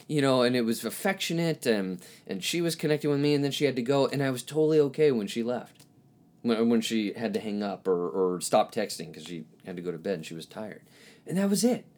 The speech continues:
And it, and I remember my therapist saying, "Do you know why?" And I'm like, "Well, ki-, not really."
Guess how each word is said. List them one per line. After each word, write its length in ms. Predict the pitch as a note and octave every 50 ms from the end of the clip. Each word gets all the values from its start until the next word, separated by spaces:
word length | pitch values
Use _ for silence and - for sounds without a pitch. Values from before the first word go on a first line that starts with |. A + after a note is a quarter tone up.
| - - - _ _ _ _ _ _ - _ -
And 120 | G3 G3+
it, 140 | F3 - - -
and 240 | F#3 F3+ E3+ D3 - - - - -
I 40 | -
remember 220 | D#3+ F#3+ A3 A#3 G#3
my 60 | E3
therapist 360 | D#3 - F3+ F3+ D3+ D3+ - -
saying, 280 | D3 C3+ B2+ A#2 A#2
"Do 120 | G2+ A#2 A#2+
you 60 | B2+
know 140 | C3 B2 A#2
why?" 340 | G2 G2 G2 G#2 A#2+ C3+
And 140 | D3 D3+ C3+ A#2+
I'm 60 | A#2
like, 240 | A2+ A2 G#2 - - _ _ _ _ _ _ _ _ _ _ _ _ _ _ _ -
"Well, 420 | D3+ F3+ G3 G#3 G3+ G3 F#3+ - _ _ _ _ _ _ _ _ _ _ _ _ _ -
ki-, 260 | - - - - G#2+
not 320 | G#2+ A#2 D3 F#3 - - A#2+
really." 480 | C3+ F3 F3 G#2+ F#2 E2 F2+ F#2+ -